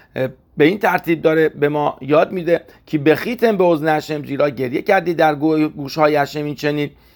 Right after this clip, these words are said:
اه، توضیح دلیل این گو-، گریه که شنوان دید به سمع خداوند کی می‌خوراند به ما گوشت،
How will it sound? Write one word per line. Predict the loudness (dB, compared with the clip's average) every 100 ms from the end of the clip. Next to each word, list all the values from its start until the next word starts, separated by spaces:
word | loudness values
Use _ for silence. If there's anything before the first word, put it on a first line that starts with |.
| _ _ _ -4
اه، | 0 2 2 0
توضیح | 0 -2 -2 0 0
دلیل | 2 2 2 0 2
این | 2 0 -6
گو-، | -2 0
گریه | 0 0 0 2 0
که | -2 -6 -16 -20 -12
شنوان | -6 0 0 2 0 0
دید | -6 -2
به | 2 2 0 -20 _ -6
سمع | 0 0 0
خداوند | -2 0 4 4 2 -2 -8
کی | -6 -4
می‌خوراند | -2 -2 2 4 4 0 -4 -2
به |
ما | -2 -2 -2
گوشت، | -4 -8